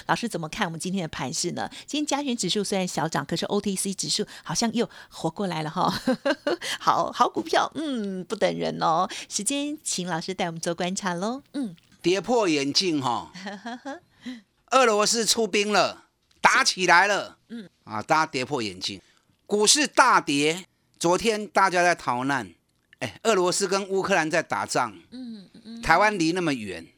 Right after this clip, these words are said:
Speaker 2: 我们的投资人怎么在逃难呢？昨天跌了四百多点，哦，惊嘛死。昨天融资大减了七十亿，外资卖了五百三十几亿，外资投资人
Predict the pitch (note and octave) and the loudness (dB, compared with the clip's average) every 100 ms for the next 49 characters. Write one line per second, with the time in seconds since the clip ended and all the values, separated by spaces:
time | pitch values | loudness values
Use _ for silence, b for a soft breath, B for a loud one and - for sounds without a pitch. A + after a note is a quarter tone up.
0 | _ _ - D3 F3 D#3 E3 F3+ F#3+ D#3+ | _ _ -4 0 0 0 0 2 0 0
1 | C3+ D3+ - A#2 A#2+ B2+ A2+ A2 A2 A2+ | 0 0 0 -4 -2 -2 -2 -6 -10 -18
2 | b b b - F3 F#3+ B3 G#3+ G3 F#3+ | b b b -2 2 4 2 4 2 2
3 | - G3+ C#3 B2+ D#3+ D#3 A2 F2+ E2 _ | 0 0 0 0 0 0 -4 -8 -14 _
4 | - C3 - - F3 D#3+ A#2+ - D3 F#2+ | -4 -4 -6 -2 0 0 0 -2 -4 -8
5 | b b b - F3+ A3+ A#3+ G3 F#3+ F3+ | b b b 0 2 2 2 2 0 -2
6 | G#3+ - A#3 F#3 D3 C#3 A#2+ B2+ - - | -6 2 4 4 0 -2 -2 -2 0 0
7 | F3+ E3+ - C3 D#3+ C3 F#2 _ b b | 0 0 0 -2 -4 -6 -8 _ b b
8 | b G#3+ A3+ G3+ G3 G#3 G#3+ G#3 E3 D3 | b 2 4 4 0 -4 2 4 4 2
9 | C#3 D#3+ F3 C3 A#2 - D#3 C#3+ C3+ - | -2 -4 0 0 0 0 0 0 -2 -4
10 | F2+ F2 G#2+ - _ _ _ _ _ _ | -4 -8 -10 -12 _ _ _ _ _ _
11 | - B3 G#3+ F#3 G3+ G3+ F#3 D3 - C#3+ | 4 6 6 4 -2 -4 -6 -10 -6 -2
12 | D3 F#3 D3 B2 | 0 0 0 -2